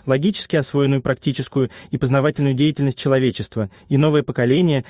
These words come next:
приходя в этот мир, имеет дело не совсем с содержанием истории познания и практики, а с логически освоенным миром,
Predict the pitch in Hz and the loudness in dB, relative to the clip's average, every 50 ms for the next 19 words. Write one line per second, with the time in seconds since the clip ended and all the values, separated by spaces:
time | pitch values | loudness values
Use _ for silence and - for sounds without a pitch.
0 | - - - 131 123 135 131 127 147 135 127 117 120 - - 113 104 104 92 95 | -10 -8 -6 -4 -2 -2 0 0 0 0 0 -2 -2 -2 -2 0 0 0 -2 -6
1 | - _ _ _ _ _ - 139 135 147 196 226 226 185 143 135 175 202 214 202 | -10 _ _ _ _ _ -2 0 2 2 4 4 2 2 2 2 2 4 4 2
2 | - - 160 175 160 - 151 - - 208 214 190 - 165 139 147 143 120 143 151 | 0 0 0 0 0 -2 -4 -2 0 0 0 0 0 -2 -2 0 0 0 0 0
3 | 160 160 151 143 135 127 - 185 196 208 202 - 165 143 127 143 160 160 170 165 | 2 2 0 0 -2 -2 0 2 2 2 2 0 0 -2 0 0 0 0 0 -2
4 | 156 - 165 135 117 - - 101 - 120 107 101 - _ _ _ _ _ - 123 | -2 0 0 0 0 -2 -6 -10 -6 -6 -6 -6 -8 _ _ _ _ _ -8 -8
5 | 113 - 139 131 139 165 160 - - - 147 120 - - 131 127 127 131 139 139 | -4 -2 -2 0 0 -2 -4 -6 -6 -4 -4 -4 -2 0 0 0 2 2 2 2
6 | 135 127 123 107 95 | 2 0 0 -2 -4